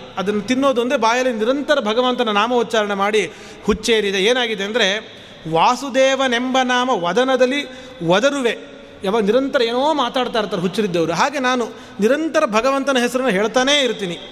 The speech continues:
"ಮಾಯಾ ಪಾಪವೆಂಬ ಅಂಗಿಯನ್ನು ಹರಿದು ಹರಿದು ಬಿಸಿಡುವೆ". ಪಾಪಗಳನ್ನುವಂತಹ ಅಂಗಿ, ಅಂಗಿ ಹೇಗೆ ನಮ್ಮ ದೇಹಕ್ಕೆ ಅಂಟುಕೊಂಡಿರುತ್ತೋ ಹಾಗೆ ನಮಗೆ ಅಂಟುಕೊಂಡಿರುವಂಥದ್ದು ನಮ್ಮ ಪಾಪಗಳು,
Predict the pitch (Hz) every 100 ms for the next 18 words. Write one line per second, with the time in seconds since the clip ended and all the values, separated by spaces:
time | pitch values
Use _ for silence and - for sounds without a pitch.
0 | - - - - - 185 233 285 302 311
1 | 311 247 285 302 277 285 277 269 208 277
2 | 302 285 277 285 180 294 311 262 285 277
3 | 233 240 196 170 160 - - - - 247
4 | 302 311 294 285 285 277 262 254 247 226
5 | 226 208 220 262 254 262 254 247 233 180
6 | 240 254 254 202 247 294 277 233 208 -
7 | 220 226 - - 214 226 233 233 233 226
8 | 269 311 302 285 277 262 254 247 262 220
9 | 233 220 208 220 185